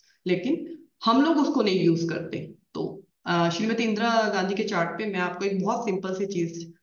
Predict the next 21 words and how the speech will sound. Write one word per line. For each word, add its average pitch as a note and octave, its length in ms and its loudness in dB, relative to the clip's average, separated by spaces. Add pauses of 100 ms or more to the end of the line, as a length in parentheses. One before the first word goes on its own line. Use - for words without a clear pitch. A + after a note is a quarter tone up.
(140)
बताने F3+ 320 2
जा F3 180 -2
रही E3 120 -2
हूँ। D4 260 -8 (140)
तीनों, C4 340 2
मैं A3 200 0
जितने A3+ 240 -2
भी C#4+ 100 0
चार्ट G#3+ 440 0
आज G3+ 420 -4 (320)
example F#3 400 -2
chart F#3+ 240 0
लेके F#3+ 280 -2
आई E3+ 220 2
हूँ, - 220 -6 (1080)
उसमें C#4+ 340 0
generally A#3 420 -2
आपको G#3 300 -4
यही G#3 360 0
देखना F3+ 380 0
है D#3+ 160 -4